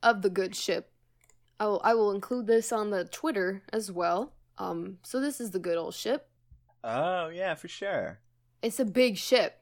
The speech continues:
Speaker 1: It's a
Speaker 2: It's a big
Speaker 1: big
Speaker 2: ship.
Speaker 1: fucking ship. Um, and I did some
Speaker 2: That's
Speaker 1: research. Um, this ship is, um,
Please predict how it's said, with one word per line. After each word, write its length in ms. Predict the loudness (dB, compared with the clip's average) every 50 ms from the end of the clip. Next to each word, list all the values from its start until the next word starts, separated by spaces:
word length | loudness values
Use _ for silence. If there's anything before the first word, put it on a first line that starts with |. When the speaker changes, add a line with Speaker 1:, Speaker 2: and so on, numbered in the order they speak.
| _ _
Speaker 1:
It's 180 | 2 4 6 6
a 40 | 4
Speaker 2:
It's 120 | 4 4
a 40 | 0
big 120 | 0 2
Speaker 1:
big 180 | 6 10 10 10
Speaker 2:
ship. 180 | 10 10 6 0 -4 2
Speaker 1:
fucking 360 | 4 4 4 4 0 -6 -6
ship. 420 | -4 0 2 2 2 2 0 _ _ _ _ _ _ _ _ _ _ _ _ _ _
Um, 420 | 6 8 10 10 10 8 4 -2 -6 -10 -10 -4 2
and 120 | 4 6
I 60 | 6
did 140 | 6 4 4 4
some 140 | 2 2
Speaker 2:
That's 60 | 4 2
Speaker 1:
research. 580 | 2 2 4 4 4 4 4 2 -2 -8 -8 -12 -16 -20 -20 _ _ _ _ _ _ _ _ 6
Um, 400 | 8 8 8 8 6 2 -4 -8 -6 _
this 300 | 2 2 2 2 0 -4
ship 460 | -4 0 6 8 8 8 6 2 -4 4
is, 720 | 6 8 8 8 8 4 2 0 -4 -6 -6 -6 -8 -10 -14 _ _ _ _ _ -16 -6 -2
um, 500 | 2 4 4 4 2 0 -2 -6 -8